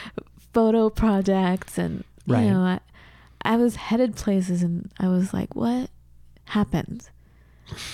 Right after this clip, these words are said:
Speaker 1: Right? "What do you want from me? Why am I here back in L A? What is it?" And I was looking straight ahead, and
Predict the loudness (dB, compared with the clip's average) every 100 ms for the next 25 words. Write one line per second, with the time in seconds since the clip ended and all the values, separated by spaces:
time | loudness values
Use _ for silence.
0 | -16 -20 -20 -6 -2 -2 -2 0 0 2
1 | 2 0 -2 -4 -4 -2 -6 -6 -8 -8
2 | -2 0 0 0 0 0 0 -2 -2 -2
3 | -4 -6 -4 -4 -2 -2 -2 -2 -4 -8
4 | -4 -2 -2 -4 -10 -12 -18 -20 -20 -20
5 | -20 -20 -20 -20 -18 -4 -2 2 0 -2
6 | -6 -10 -16 -20 -14 -2 -2 0 -2 -2
7 | -2 0 0 0 0 -2 -4 -10 -20 _
8 | _ -20 -20 -4 -4